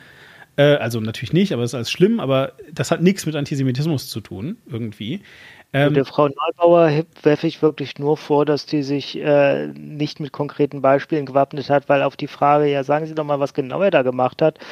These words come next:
Speaker 2: äh, hätte sie vorbereitet sein müssen, leider.
Speaker 1: Ja, das, das kann man so sehen. Auf der anderen Seite war es, wie gesagt, ein super riskanter Move, weil, äh, also, also tatsächlich mu-, äh, hat Armin Laschet da einfach gepokert. Das ist so, ja, also weil, äh,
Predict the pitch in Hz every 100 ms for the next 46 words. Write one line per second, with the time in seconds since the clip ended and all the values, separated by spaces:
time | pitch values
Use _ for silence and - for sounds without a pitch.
0 | - - - - 151 147 147 147 - 147
1 | 143 127 117 120 - - 147 147 - -
2 | 131 123 139 135 - _ - - _ -
3 | 147 175 165 - 147 - 190 185 151 135
4 | 151 180 165 - 147 160 165 143 147 147
5 | 139 143 139 139 151 151 160 143 143 131
6 | 139 123 175 165 131 - 139 131 127 123
7 | 113 135 127 131 135 - 135 139 135 143
8 | 143 143 139 143 139 147 - 190 190 170
9 | - 139 - - 156 135 - 208 - -
10 | - - - - 170 196 175 170 190 156
11 | 139 143 - 143 147 120 123 - - 135
12 | - - - 113 - 147 160 147 147 143
13 | 143 151 151 - 143 143